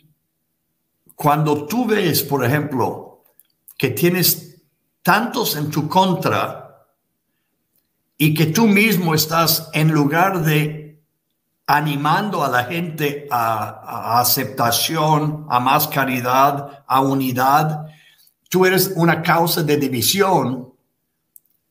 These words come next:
y te lo están diciendo, y algunos lo dijeron en su cara.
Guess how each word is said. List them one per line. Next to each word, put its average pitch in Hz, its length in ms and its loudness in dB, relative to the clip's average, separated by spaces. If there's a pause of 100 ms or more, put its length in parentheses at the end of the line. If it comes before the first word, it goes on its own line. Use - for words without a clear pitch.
(140)
y 139 100 2
te 151 140 2
lo 147 100 2
están 185 320 2
diciendo, 165 640 -4
y 147 100 -2
algunos 170 480 0
lo 151 100 2
dijeron 143 360 2
en 113 80 -2
su 110 160 -2
cara. 160 600 -2